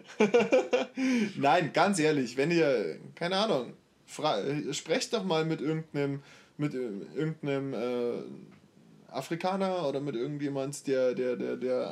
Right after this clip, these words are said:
afrikanische Vorfahren hat oder sonst irgendwas oder mit irgendjemand, der aus Asien kommt oder sowas. Fragt doch einfach mal, vielleicht findet ihr das cool, vielleicht sagt ihr, nee, finde ich voll scheiße.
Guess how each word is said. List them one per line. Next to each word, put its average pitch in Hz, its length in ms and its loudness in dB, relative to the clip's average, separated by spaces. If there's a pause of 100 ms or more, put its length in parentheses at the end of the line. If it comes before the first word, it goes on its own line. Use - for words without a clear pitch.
afrikanische 147 480 -6
Vorfahren 165 480 -2
hat 147 220 -4
oder 139 120 -8
sonst 151 300 -8
irgendwas 127 440 -8
oder 135 100 -8
mit 135 160 -8
irgendjemand, 151 420 -6
der 165 120 2
aus 185 100 -2
Asien 156 400 -2
kommt 147 260 -4
oder 131 160 -4
sowas. 131 300 -6 (400)
Fragt - 420 -4
doch 180 100 -2
einfach 175 400 -4
mal, 165 380 2 (140)
vielleicht 160 340 2
findet 196 280 0
ihr 196 60 4
das 190 220 -6
cool, 254 300 2 (120)
vielleicht 160 460 0
sagt 160 300 -2
ihr, 160 80 -2
nee, 196 160 0
finde 185 240 -4
ich 175 80 -8
voll 147 180 -2
scheiße. 180 640 -2